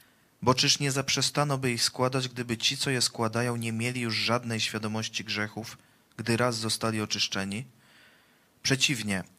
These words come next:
one właśnie przywodzą na pamięć grzechy co roku. Jest bowiem rzeczą niemożliwą, aby krew wołów i kozłów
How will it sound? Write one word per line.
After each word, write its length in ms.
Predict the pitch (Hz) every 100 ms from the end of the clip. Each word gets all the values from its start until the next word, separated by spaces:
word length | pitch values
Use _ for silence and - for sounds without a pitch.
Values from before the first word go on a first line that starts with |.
| -
one 260 | 135 143 127
właśnie 460 | 120 127 - 131
przywodzą 560 | 127 - 107 123 127 123
na 160 | 117
pamięć 480 | 113 120 123 113 110
grzechy 480 | - 104 117 - 113
co 200 | - 117
roku. 420 | 123 117 - 92 - - - - - _
Jest 260 | 104 120 120
bowiem 320 | 131 131 123
rzeczą 420 | 117 127 127 120
niemożliwą, 920 | - 113 139 139 131 123 151 110 98 92
aby 240 | 107 104
krew 460 | 104 - 120 - 98
wołów 440 | 110 123 131 -
i 40 | 113
kozłów 580 | - 123 117 120 -